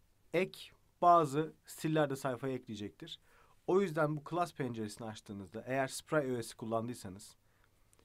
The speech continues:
burada spray'in de stilleri karşınıza çıkabilir. Ben az önce seçmiş olduğum, e, oluşturmuş olduğum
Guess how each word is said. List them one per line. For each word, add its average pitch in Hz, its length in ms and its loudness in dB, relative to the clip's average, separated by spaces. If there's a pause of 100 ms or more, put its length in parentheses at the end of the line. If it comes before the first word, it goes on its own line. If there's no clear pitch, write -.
(360)
burada 151 420 4 (280)
spray'in - 440 2
de 131 60 2
stilleri 123 380 -6
karşınıza 113 380 -2
çıkabilir. - 480 -8 (1080)
Ben 202 120 6
az 208 140 4
önce 175 420 0
seçmiş 151 420 -6
olduğum, 127 500 -4
e, 113 140 -6
oluşturmuş 131 440 -6
olduğum 120 280 -6